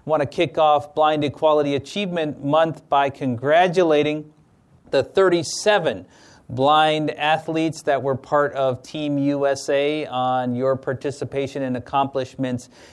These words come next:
in the twenty twenty-one Paralympics. Uh, look forward to celebrating or having the opportunity to celebrate those achievements maybe later in the year across the Federation, and hope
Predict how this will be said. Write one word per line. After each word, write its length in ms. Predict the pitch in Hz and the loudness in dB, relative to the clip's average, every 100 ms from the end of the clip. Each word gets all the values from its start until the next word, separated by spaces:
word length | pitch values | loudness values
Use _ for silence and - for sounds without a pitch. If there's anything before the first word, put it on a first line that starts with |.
| _ - | _ -6
in 500 | 143 147 147 139 139 - - | 0 2 2 0 -4 -12 -6
the 100 | 139 | -6
twenty 380 | - 147 139 | -4 -4 -4
twenty-one 800 | 127 - 135 135 123 127 123 123 117 - | -4 -4 -2 -2 0 0 0 -2 -6 -8
Paralympics. 1000 | 131 123 123 123 113 107 98 - - - | -2 0 0 -2 -4 -6 -8 -12 -16 -10
Uh, 340 | 107 107 104 | -8 -8 -6
look 200 | 110 120 | -6 -6
forward 560 | - 135 127 117 117 110 | -6 -4 -2 -2 -6 -8
to 420 | - 120 113 110 - - _ - | -6 -4 -4 -8 -14 -20 _ -8
celebrating 720 | - 131 127 123 120 117 117 | -2 0 0 0 -2 -4 -6
or 120 | 110 | -6
having 280 | 120 123 120 | -4 -2 -4
the 120 | 117 | -4
opportunity 520 | 117 123 113 226 254 | -4 -6 -8 -6 -4
to 140 | 123 113 | -4 -6
celebrate 500 | - 117 113 113 110 | -4 -4 -2 -4 -2
those 240 | 117 107 | -6 -6
achievements 680 | 110 - 117 113 113 107 - | -10 -8 -8 -8 -10 -12 -10
maybe 240 | 113 113 | -10 -8
later 480 | 110 120 135 127 131 - - - - | -6 -4 -2 -2 -4 -10 -20 -20 -14
in 240 | 123 117 | -6 -4
the 60 | 113 | -4
year 500 | 110 135 156 147 135 | 0 2 4 4 4
across 460 | 117 - 117 113 - | -2 0 0 0 -4
the 120 | 110 | -6
Federation, 720 | - 113 107 110 120 117 110 | -2 -2 0 0 -2 -2 -6
and 140 | 107 104 | -8 -6
hope 320 | 117 113 - | -6 -6 -8